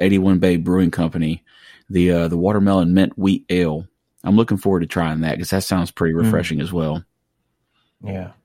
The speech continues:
Speaker 1: 'Cause I know, uh, Jordan and I were able to try the strawberry lime ale at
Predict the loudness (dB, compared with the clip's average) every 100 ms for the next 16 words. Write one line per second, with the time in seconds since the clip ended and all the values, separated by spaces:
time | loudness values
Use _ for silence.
0 | -4 2 4 4 2 2 2 2 2 4
1 | 4 4 2 2 2 0 0 -2 -2 -2
2 | 0 -2 -2 -4 0 0 2 0 0 0
3 | 4 4 4 0 -2 -2 -2 -4 -8 _
4 | _ -20 _ -12 -4 -2 -2 -4